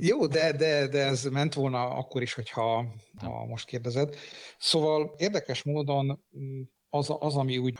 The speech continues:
Speaker 1: beugrik, hát mindjárt egyszerre azért több is, tehát most ez ilyen három-négy éves kor. Mert én nem tudom egyébként, hogy, hogy, hogy a-, annál korábbra úgy, úgy szoktak emberek emlékezni.
Speaker 2: Hát van,
Speaker 1: Tehát én
Speaker 2: aki azt
Speaker 1: egy-két
Speaker 2: mondja,
Speaker 1: éves
Speaker 2: igen.
Speaker 1: kor, azok, azok már annyira ilyen minimális képek lehetnek szerintem.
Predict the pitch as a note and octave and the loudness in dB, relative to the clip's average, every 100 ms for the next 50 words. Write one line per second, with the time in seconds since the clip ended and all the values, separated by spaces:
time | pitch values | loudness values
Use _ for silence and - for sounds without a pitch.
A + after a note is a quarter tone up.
0 | A#2 B2+ A#2+ A#2+ B2+ B2+ B2+ C#3 C3 B2 | -2 0 0 0 -2 -2 -2 0 0 0
1 | C3 A#2+ A2+ - A#2+ A2+ A2 B2 A#2 A#2+ | 0 -2 -4 -10 -8 -8 -2 -2 -2 -2
2 | - - A#2+ C3 - A#2+ A#2+ A#2 B2 B2 | -2 -2 -4 -4 -4 -4 -2 -2 -2 0
3 | A#2 A#2 A2 A#2 A2+ - B2 B2 - - | -2 -2 -4 -4 -4 -2 -2 -2 -6 -20
4 | - - - - - D3 B3+ F4 B2+ A#2+ | -20 -20 -20 -8 0 2 2 0 0 0
5 | A#2+ - A#2+ C3 B2 B2 B2+ - B2+ B2 | 0 -2 -2 -2 -4 -4 -6 -4 -6 -4
6 | B2+ B2+ A#2+ A#2 - A#2+ G#2+ A2+ A2+ A2+ | -4 -4 -2 -4 -2 -2 -2 -2 -2 -4
7 | - - A#2+ A2+ _ _ _ A#2 - - | -12 -14 -14 -14 _ _ _ -20 -12 -10
8 | B2+ C3+ C3+ C3 B2+ - B2+ B2+ C#3 A2+ | -4 -2 0 0 -2 -2 0 0 0 -4
9 | G#2 F#2+ A#2 G#2+ A#2+ G2+ F#2 F#2+ F#2 F#2+ | -6 -4 -2 -2 -2 -4 -4 -2 -2 0
10 | G2 D#2+ B2 C3 D3 D3 C#3+ D3+ D3+ E3+ | -2 -2 -2 0 2 2 2 2 4 4
11 | E3+ C#3+ C#3+ C#3+ C#3+ - D#3 C#3+ C3 B2+ | 4 6 4 4 2 0 0 2 2 0
12 | - - D3 C#3+ B2 - B2+ B2+ C3 - | -4 0 0 0 -4 -2 -2 -2 -6 -8
13 | C3+ B2+ B2 C3 C3 | -6 -4 -4 -4 -6